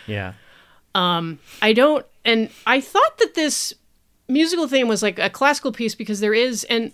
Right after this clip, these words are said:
Speaker 2: they do a great job with the soundtrack in this movie as well, because obviously there's a lot of period music in it. There's, um, string music played by, uh, Aubrey and Maturin together in duet.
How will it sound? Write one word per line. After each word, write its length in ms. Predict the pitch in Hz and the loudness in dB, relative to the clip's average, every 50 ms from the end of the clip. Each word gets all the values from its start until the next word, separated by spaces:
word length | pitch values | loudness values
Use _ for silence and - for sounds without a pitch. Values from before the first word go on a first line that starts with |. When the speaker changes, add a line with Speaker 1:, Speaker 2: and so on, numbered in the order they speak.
| _ - | _ -8
Speaker 2:
they 100 | 214 262 | -6 -2
do 140 | 247 320 381 | 0 0 0
a 60 | 381 | 0
great 360 | 247 - - 220 254 247 226 185 | -2 -4 -2 0 0 0 -2 -2
job 440 | 175 220 214 196 175 165 160 151 160 - _ - _ _ _ - | -2 2 2 4 4 2 2 -2 -8 -20 _ -20 _ _ _ -10
with 280 | 202 196 180 - _ - | -8 -8 -10 -10 _ -12
the 60 | 185 | -8
soundtrack 500 | - - 330 349 330 - - 220 202 196 | -4 0 0 0 0 0 0 -2 -2 -2
in 60 | 190 | -4
this 140 | 180 170 - | -8 -8 -8
movie 180 | 202 180 175 175 | -8 -8 -8 -8
as 120 | 170 - | -8 -6
well, 200 | - 208 208 202 | -4 -2 -2 -2
because 320 | 180 180 180 196 190 170 185 | -2 -4 -6 -6 -6 -2 -2
obviously 340 | 190 196 202 202 - - | -2 -2 -2 -4 -6 -6
there's 200 | 190 175 170 156 | -6 -6 -6 -8
a 40 | 165 | -8
lot 80 | 160 156 | -10 -10
of 80 | 151 | -12
period 460 | - - - 175 170 170 165 151 165 - _ _ - | -12 -8 -8 -6 -4 -4 -6 -8 -10 -16 _ _ -10
music 320 | 185 170 165 160 170 160 | -10 -10 -8 -10 -10 -8
in 80 | 165 160 | -6 -6
it. 140 | 165 165 - | -6 -6 -8
There's, 360 | 175 175 175 160 - - - - | -8 -8 -8 -10 -12 -16 -14 -10
um, 420 | - 175 165 160 156 151 160 175 - - | -8 -6 -6 -6 -6 -8 -12 -14 -12 -10
string 560 | - - - 226 214 208 196 190 185 175 - - - - - - - - - - - - - _ _ _ - | -10 -6 -2 0 0 0 0 0 -2 -6 -8 -12 -20 -20 -20 -20 -20 -20 -20 -20 -20 -20 -20 _ _ _ -4
music 340 | 220 202 190 180 185 180 - | -2 -2 0 -2 -4 -6 -6
played 280 | - 220 190 185 175 151 | -2 0 0 0 0 0
by, 400 | 175 165 156 160 160 156 160 - | -2 -2 0 -2 -2 -4 -6 -6
uh, 380 | 160 151 147 139 139 139 143 - _ _ - | -8 -10 -10 -10 -10 -12 -12 -16 _ _ -4
Aubrey 220 | 175 170 165 170 | -4 -4 -4 -4
and 60 | 160 | -6
Maturin 340 | 160 160 165 - - 180 160 - | -4 -6 -6 -6 -8 -10 -10 -8
together 520 | - - 170 170 170 170 165 165 170 180 - | -6 -6 -4 -4 -4 -4 -6 -6 -8 -10 -10
in 300 | 180 165 160 160 196 226 _ - 208 | -10 -10 -10 -10 -14 -16 _ -20 -12
duet. 640 | 170 - 190 175 175 180 175 175 170 - - _ | -6 -4 -2 -2 0 2 2 2 2 0 -4 _